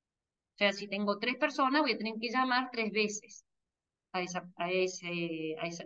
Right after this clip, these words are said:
voy a tener que calcular tres veces la edad. Entonces ustedes tienen que ser conscientes de cuántas veces necesito hacer un cálculo. Si lo necesito hacer N veces al cálculo, voy a tener que meterlo dentro de un para,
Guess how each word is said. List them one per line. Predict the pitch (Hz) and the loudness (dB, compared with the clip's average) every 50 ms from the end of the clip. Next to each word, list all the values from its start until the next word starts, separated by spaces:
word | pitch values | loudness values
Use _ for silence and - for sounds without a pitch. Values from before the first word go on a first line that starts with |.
| - | -6
voy | - 190 | -4 -2
a | 190 | 2
tener | 202 220 220 | 2 2 2
que | 220 | 2
calcular | 226 226 220 220 214 214 214 214 | 0 0 0 0 2 2 2 0
tres | - 233 208 | -2 -4 -2
veces | 180 196 180 - 190 185 | -2 -4 -4 -4 -4 -4
la | 185 170 | -2 -2
edad. | - 156 135 - - _ _ _ _ _ _ _ _ _ _ _ _ _ _ | -4 -4 -8 -10 -14 _ _ _ _ _ _ _ _ _ _ _ _ _ _
Entonces | - 262 277 339 | -4 -2 0 2
ustedes | 359 269 269 294 320 330 - - - - _ | 2 4 6 4 4 2 -2 -10 -20 -16 _
tienen | - 262 302 302 285 269 | 0 2 4 4 4 2
que | 254 214 | 0 -2
ser | - 226 214 | -2 -2 -2
conscientes | 220 220 233 226 220 220 220 208 208 208 226 220 | 0 0 0 0 0 -2 -2 -2 -2 -2 -4 -2
de | 190 185 - | -4 -2 0
cuántas | - 226 254 269 262 294 285 | 4 4 4 4 4 2 2
veces | 247 226 226 226 269 269 | 2 2 0 0 0 -2
necesito | 254 220 220 180 - 208 202 | -2 -2 -4 -8 -6 -4 -2
hacer | 202 202 - 202 202 | -2 -2 -2 -2 -2
un | 202 202 | 0 4
cálculo. | 285 285 262 202 - 175 160 - - - _ _ _ _ _ _ _ _ _ _ _ | 4 4 4 2 -2 -6 -8 -8 -10 -14 _ _ _ _ _ _ _ _ _ _ _
Si | - - - 196 | -16 -12 -10 -8
lo | 180 180 | -6 -4
necesito | 190 185 180 190 185 202 202 214 | -4 -4 -6 -6 -8 -6 -2 -2
hacer | 226 220 233 226 | -2 0 0 0
N | 233 247 262 294 311 320 | 2 4 4 4 6 6
veces | 311 269 262 - 277 302 285 269 | 4 4 2 2 0 2 2 2
al | 262 269 | 2 2
cálculo, | 262 294 277 262 - - 285 294 302 294 | 4 4 4 4 2 0 2 2 2 4
voy | 247 226 208 | 4 2 2
a | 208 | 2
tener | 208 208 226 | 0 -2 0
que | 226 302 285 | 2 2 2
meterlo | 254 214 208 208 220 226 | 2 2 2 2 2 2
dentro | 208 196 202 202 196 175 | 2 2 0 -2 -4 -4
de | 180 | -4
un | 180 | 0
para, | 180 240 240 208 170 156 156 - | 2 4 4 4 2 0 -6 -10